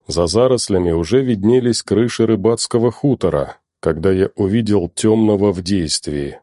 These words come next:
Мы вышли на очередную полянку в камышах, когда мышь резко остановился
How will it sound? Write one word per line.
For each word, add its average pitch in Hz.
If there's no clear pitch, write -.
Мы 104
вышли 139
на 123
очередную 120
полянку 113
в -
камышах, 101
когда 87
мышь 117
резко 117
остановился 107